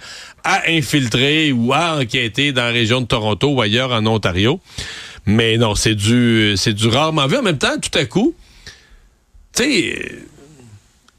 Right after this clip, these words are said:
je, je me souviens des gens qui étaient très, très, très sceptiques, là, sur le sommet, sur, euh, le vol d'automobile. Puis moi, j'étais semi-sceptique. Je me disais, « Ouais. » Mais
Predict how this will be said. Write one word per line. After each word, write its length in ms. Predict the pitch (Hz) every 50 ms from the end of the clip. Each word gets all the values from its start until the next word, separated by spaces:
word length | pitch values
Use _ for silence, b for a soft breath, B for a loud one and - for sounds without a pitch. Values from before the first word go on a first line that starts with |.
| _ _ -
je, 160 | 135 131 147
je 100 | 127 110
me 40 | 131
souviens 240 | - - 170 214 214
des 140 | 151 131 127
gens 120 | 160 180
qui 100 | 160 143
étaient 160 | 131 - 117
très, 280 | - - - 165 175 175
très, 220 | - - 147 139
très 240 | - - 127 147 143
sceptiques, 580 | - - - 117 92 - - - 139 127 - 123
là, 80 | 110
sur 240 | 98 - - 104 107
le 120 | 113 110
sommet, 500 | 101 - - 127 110 107 117 120 123 117
sur, 320 | 110 - - - 107 101 95
euh, 280 | 98 95 95 92 90 90
le 120 | 92 92
vol 240 | 90 104 117 120 117
d'automobile. 500 | 110 98 101 107 101 98 95 107 165 220
Puis 100 | 202 135
moi, 140 | 143 202 -
j'étais 200 | - - 147 131
semi-sceptique. 880 | - - 156 143 135 151 156 117 - 131 107 - - - 101 113 123
Je 40 | 123
me 100 | 113 107
disais, « 160 | 107 113 120
Ouais. » 220 | 110 107 123 123 107 - - 110 - - B B B B B B B B B
Mais 260 | 131 165 175 - -